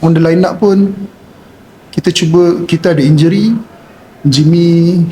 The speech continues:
Motika, only lap-, <laughs> kita cuma tak boleh mainkan orang enam jam sebelum kick off. Um, Mojo Adeli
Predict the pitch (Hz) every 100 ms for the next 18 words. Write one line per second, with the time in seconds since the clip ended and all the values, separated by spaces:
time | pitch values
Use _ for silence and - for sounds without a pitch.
0 | - - - 143 139 147 160 151 147 147
1 | - - - - - - - - - -
2 | - - - 147 147 151 147 147 143 160
3 | - - - _ - 143 143 151 - -
4 | - 151 147 143 143 156 151 151 156 147
5 | 151 151 147 143 143 143 143 147 143 139
6 | 143 143 143 - 147 147 - - - -
7 | - - - - - - - - - -
8 | - 110 113 113 113 117 117 113 120 -
9 | - - - 143 147 135 147 123 131 139
10 | 147 147 143 143